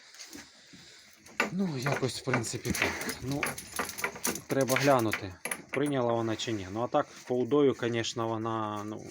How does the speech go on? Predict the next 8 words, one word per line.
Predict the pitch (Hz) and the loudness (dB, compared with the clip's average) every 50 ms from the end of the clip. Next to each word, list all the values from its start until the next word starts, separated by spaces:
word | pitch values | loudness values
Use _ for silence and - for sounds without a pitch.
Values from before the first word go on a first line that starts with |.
| - - - - | -14 -14 -10 -8
<laughs> | - - - - - - - - - - - - - - | -8 -10 -10 -16 -20 -20 -18 -18 -18 -18 -20 -20 -16 -6
на | 120 113 104 | -4 -4 -2
покупних | - 120 - - 120 - 131 127 123 - | -2 -2 -2 -2 0 2 4 2 2 4
кормах | - 127 123 120 123 120 113 - | 4 2 4 4 4 2 2 0
це | - - 113 | -2 -2 0
вообще. | 117 113 - - - 101 98 - - - - - - - - - - - - - | 0 0 0 -2 -6 -6 -8 -8 -10 -16 -20 -20 -20 -20 -20 -20 -20 -20 -8 -6
Тільки | - 131 - 131 | -4 -2 -2 -2
себе, | - - - 127 110 117 117 110 107 107 120 | 0 2 2 2 4 6 6 6 4 4 0